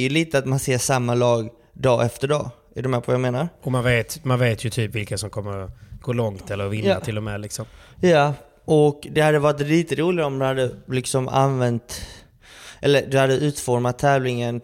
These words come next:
Speaker 1: med, med vanliga medel, att det är utslagning från första omgången.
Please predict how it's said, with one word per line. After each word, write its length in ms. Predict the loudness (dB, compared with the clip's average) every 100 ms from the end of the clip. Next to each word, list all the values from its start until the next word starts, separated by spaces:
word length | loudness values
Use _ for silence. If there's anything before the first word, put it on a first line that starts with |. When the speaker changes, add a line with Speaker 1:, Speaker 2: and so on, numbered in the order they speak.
| -4
Speaker 1:
med, 240 | -2 -2 -6 -16
med 580 | -6 0 2 2 0 -2
vanliga 520 | 0 2 4 2 2
medel, 380 | 2 0 0 -2
att 260 | -4 -6 -10
det 140 | 0 2
är 40 |
utslagning 640 | 2 -2 -4 -2 -2 -4
från 180 | -4 -6
första 440 | -4 -4 -4 -2 -2
omgången. 520 | -2 -6 -6 -10